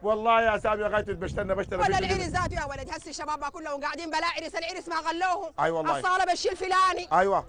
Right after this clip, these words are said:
Speaker 2: والشيلة بالشي الفلاني.
Speaker 1: أيوة.
Speaker 2: وكان ما جبت الصالة
Speaker 1: آه.
Speaker 2: ال بمية مليون ما بتعرس الناس، يلقوها وين المية مليون دي يعرسوا؟
Speaker 1: يا أخي دي قصتنا منتهية شديد. يا أخي البنت اللي قاعدة تقرا جامعة. يوم التخريج بتاع ده تتحنن.
Speaker 2: أيوة،
Speaker 1: ها، يوم
Speaker 2: أيوة.
Speaker 1: العرس تعمل شنو؟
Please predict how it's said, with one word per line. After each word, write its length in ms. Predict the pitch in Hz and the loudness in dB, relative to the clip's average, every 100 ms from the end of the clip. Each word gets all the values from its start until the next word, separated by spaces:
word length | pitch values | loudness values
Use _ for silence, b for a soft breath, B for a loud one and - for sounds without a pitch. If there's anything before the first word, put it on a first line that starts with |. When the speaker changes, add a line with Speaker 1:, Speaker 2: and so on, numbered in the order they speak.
| - | -8
Speaker 2:
والشيلة 480 | 302 339 - 392 392 | -4 -2 2 4 4
بالشي 300 | 381 349 392 | 2 0 -2
الفلاني. 580 | 392 370 381 392 381 165 | -2 0 2 4 4 4
Speaker 1:
أيوة. 280 | 180 180 151 - | 4 4 2 -4
Speaker 2:
وكان 280 | 320 370 359 | -6 -2 0
ما 100 | 403 | 2
جبت 360 | 415 427 - 415 | 0 -2 -2 -2
الصالة 640 | 311 - 440 466 440 359 277 156 | -2 0 4 4 4 2 -2 -4
Speaker 1:
آه. 180 | 160 147 b - | -8 -10 b -2
Speaker 2:
ال 100 | 359 | 0
بمية 400 | 311 359 427 466 370 | 4 2 4 4 2
مليون 320 | 392 440 453 453 | 0 2 2 2
ما 60 | |
بتعرس 420 | 415 415 415 415 | 0 0 0 0
الناس، 260 | 392 415 453 | -2 0 0
يلقوها 320 | 427 403 453 | 0 2 2
وين 300 | 440 539 523 | 4 4 4
المية 320 | 453 453 415 | 2 0 -2
مليون 260 | 415 403 392 | -2 0 0
دي 60 | 392 | 0
يعرسوا؟ 440 | 370 370 349 320 254 - | -2 -2 -4 -8 -10 -14
Speaker 1:
يا 180 | 185 214 | -4 -2
أخي 140 | 196 | -2
دي 220 | 208 208 208 | -4 -4 -4
قصتنا 380 | - 214 208 | -4 -6 -6
منتهية 440 | 202 202 220 214 208 | -6 -4 -2 0 0
شديد. 360 | 196 196 226 - - - - | -2 -2 -4 -4 -16 -20 -6
يا 160 | 185 247 | 4 6
أخي 220 | 240 247 190 | 6 2 0
البنت 300 | 196 247 240 | -4 -4 -4
اللي 120 | 226 | 0
قاعدة 200 | 247 247 | 0 0
تقرا 140 | 240 | 2
جامعة. 380 | 240 247 233 175 - - _ - | 4 4 4 -2 -8 -20 _ -6
يوم 180 | 170 196 | -4 -2
التخريج 400 | 196 202 254 233 | -2 0 0 0
بتاع 240 | 240 269 | 4 4
ده 180 | 262 254 | 4 0
تتحنن. 440 | 214 202 214 196 349 | -2 -4 -4 -2 2
Speaker 2:
أيوة، 260 | 427 605 | 2 4
Speaker 1:
ها، 320 | - - - | 6 6 6
يوم 160 | - 233 | 4 4
Speaker 2:
أيوة. 120 | 226 | 2
Speaker 1:
العرس 120 | 262 | 0
تعمل 220 | 247 254 254 | 2 2 2
شنو؟ 260 | 254 285 | -2 -2